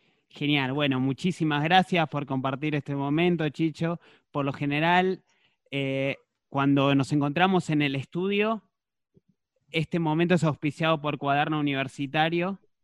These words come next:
y le regalamos un cuaderno a nuestro invitado. Ahora la distancia se hace más difícil, pero igualmente no quiero dejar de mencionar a los chicos de Cuaderno Universitario que auspician este espacio.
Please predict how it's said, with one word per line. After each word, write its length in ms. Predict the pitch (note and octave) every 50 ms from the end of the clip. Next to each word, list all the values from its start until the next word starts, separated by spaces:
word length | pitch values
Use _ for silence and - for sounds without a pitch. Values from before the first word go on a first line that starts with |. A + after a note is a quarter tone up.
| _ _ _ _
y 120 | - D#3
le 120 | C#3 C#3+ C3+
regalamos 580 | C#3+ D#3 D3+ D3 D#3+ F3+ G3+ G3+ G3 - -
un 160 | F#3+ G3 G3+ E3+
cuaderno 560 | F3+ E3 D#3+ D#3+ D#3+ F3+ F#3 F#3+ F#3 F3+ E3
a 40 | D#3+
nuestro 300 | D#3+ D#3+ D#3+ - D3+ D#3
invitado. 720 | C#3+ C#3 C3+ C3 B2 A#2 B2 A#2+ A2+ A2+ A2 G#2+ F2+ - _ _ _ _ _ _ _ _ _ _ _ _ _
Ahora 320 | - B2+ C3 C#3+ D#3 D#3+ D#3
la 80 | D3+
distancia 640 | D3+ D3+ C#3 - - E3 E3 F3 E3+ - - F3 D#3+
se 140 | - D#3 D3+
hace 220 | D3+ - - C#3+
más 200 | C#3+ D3 D3 C#3+
difícil, 640 | D3 C#3+ B2+ - C#3 C3+ A#2+ - - A#2+ G#2+ G2+ - - - - - - - _ _
pero 140 | - - C#3+
igualmente 480 | D#3 D#3+ E3 E3 E3+ E3+ F3+ E3+ E3+ D#3
no 120 | E3 D#3
quiero 240 | C#3+ E3 D#3+ D#3+ D3+
dejar 440 | D3 C#3 - - D3+ D3+ D3+ D3 D3
de 80 | D3
mencionar 560 | C#3+ C#3+ C#3+ C3+ - D3 C#3+ C#3+ D3 D3+ D3+
a 100 | D3+ D3
los 80 | C#3+ C3+
chicos 300 | - - D3+ C#3 D3+ C#3+
de 120 | C#3+ C3+ B2
Cuaderno 340 | C#3 C3+ C#3 C#3+ C#3+ C#3+ C#3+
Universitario 1000 | C#3+ C#3 C3+ C3+ C3 - - C#3+ C3+ C3 D#3 D#3 D#3+ D#3+ D#3+ D#3 D#3+ - - - _ _ _ _ _ _
que 300 | - C#3 C3 C3 C3 B2+
auspician 680 | C3 C3 A#2+ - _ C#3+ C#3+ C3+ - - C#3+ C3+ C#3 D3
este 180 | C#3 - D3+
espacio. 720 | C#3 B2+ - - D#3+ D#3 D#3 - - E3+ D#3+ E3+ F#3 F3+